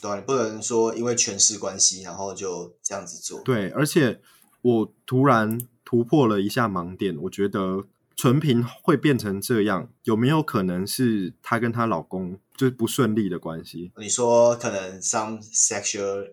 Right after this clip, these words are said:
Speaker 1: activity 之类的吗？就是
Speaker 2: 就是因-，因为世子不待见她嘛，就你，你知道，
Speaker 1: 对。
Speaker 2: 前面已经讲了，就是世子不待见她，然后跟她感情不好，然后她想要假孕争宠还失败，然后最后只能跟自己的宫女取暖，然后宫女还背叛她。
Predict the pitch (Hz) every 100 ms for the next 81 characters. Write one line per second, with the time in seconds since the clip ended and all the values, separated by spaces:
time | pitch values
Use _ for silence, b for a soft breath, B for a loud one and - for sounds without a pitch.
0 | _ 95 - - 90 87 85 78 - 90
1 | 87 - - - _ b b b _ -
2 | 381 170 170 254 269 190 - _ - 175
3 | - 247 226 262 196 - 98 - 131 139
4 | 107 117 95 104 104 82 - - - -
5 | 117 - _ - 107 131 113 - _ _
6 | - - - 135 196 131 151 151 95 85
7 | 101 160 160 135 - 139 101 90 - -
8 | 104 135 117 120 110 98 95 92 92 92
9 | 117 107 98 90 - 82 85 107 76 -
10 | _ B B B 113 131 143 143 B B
11 | 117 127 147 113 92 131 135 127 127 127
12 | 101 80 95 - 113 113 120 101 87 117
13 | 143 131 120 95 87 95 117 120 127 95
14 | 87 87 113 113 82 - 92 104 82 87
15 | 101 123 123 92 87 - 104 110 90 85
16 | 80